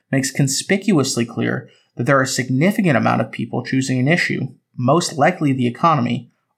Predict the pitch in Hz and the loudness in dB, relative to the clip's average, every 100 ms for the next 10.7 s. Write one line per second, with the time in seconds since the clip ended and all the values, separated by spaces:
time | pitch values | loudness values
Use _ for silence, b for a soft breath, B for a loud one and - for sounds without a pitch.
0 | _ 139 139 127 117 - 117 117 147 135 | _ 2 2 0 -4 -4 -4 0 0 0
1 | - - _ _ _ _ _ _ - 143 | -4 -16 _ _ _ _ _ _ 0 0
2 | 139 147 143 170 240 247 165 143 135 - | 0 -2 0 2 2 0 2 0 0 2
3 | 123 - 117 - 147 170 190 175 175 160 | 0 0 -4 -2 0 2 2 2 0 0
4 | - 139 131 127 123 127 123 123 123 120 | 0 0 2 2 2 0 -4 -2 -2 -2
5 | 131 127 123 123 - 123 123 117 143 170 | -2 -2 -2 -4 -2 -2 0 -2 0 0
6 | 127 - - 139 139 135 - - 175 190 | 0 -6 -10 -2 0 0 0 2 2 0
7 | 175 135 - 120 - - 120 123 120 120 | -4 -4 0 0 0 0 0 0 -2 -4
8 | 131 135 135 170 - 127 120 B B B | -4 -4 0 0 0 -4 -6 B B B
9 | _ 135 135 151 151 143 127 120 - - | _ 2 2 0 -4 -2 -2 -2 -6 -2
10 | 143 139 127 - - - - | 0 0 0 -4 -4 -12 -16